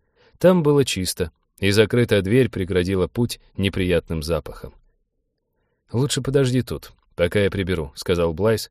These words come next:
беря девушку за руку. Так крепко, так что он хорошо почувствовал даже сквозь баллистическую ткань перчаток, сжала его пальцы. Взгляд Свитари заметался по шестиглазому шлему,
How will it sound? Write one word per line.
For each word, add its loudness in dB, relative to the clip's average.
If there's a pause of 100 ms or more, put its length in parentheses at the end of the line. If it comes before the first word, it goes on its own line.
(160)
беря 0
девушку -2
за 0
руку. -12 (320)
Так 4
крепко, 2 (140)
так 4
что 0
он 0
хорошо 4
почувствовал -2
даже 2
сквозь -2
баллистическую -6
ткань -2
перчаток, 0 (260)
сжала 2
его 0
пальцы. -6 (580)
Взгляд 4
Свитари 2
заметался 2
по -4
шестиглазому 0
шлему, 0